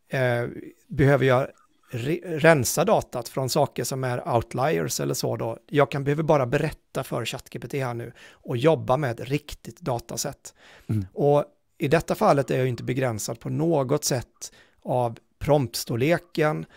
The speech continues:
Speaker 1: Jag behöver inte klippa in någon data till chatt G P T, utan hela computational, eh,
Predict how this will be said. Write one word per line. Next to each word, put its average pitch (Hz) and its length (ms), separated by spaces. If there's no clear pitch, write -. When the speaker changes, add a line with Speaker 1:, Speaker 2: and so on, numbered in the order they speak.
Speaker 1:
Jag 131 140
behöver 143 180
inte 135 140
klippa - 640
in 131 320
någon 120 260
data 139 540
till 117 400
chatt - 280
G 123 120
P 127 80
T, 165 240
utan 135 460
hela 151 440
computational, 160 960
eh, 151 220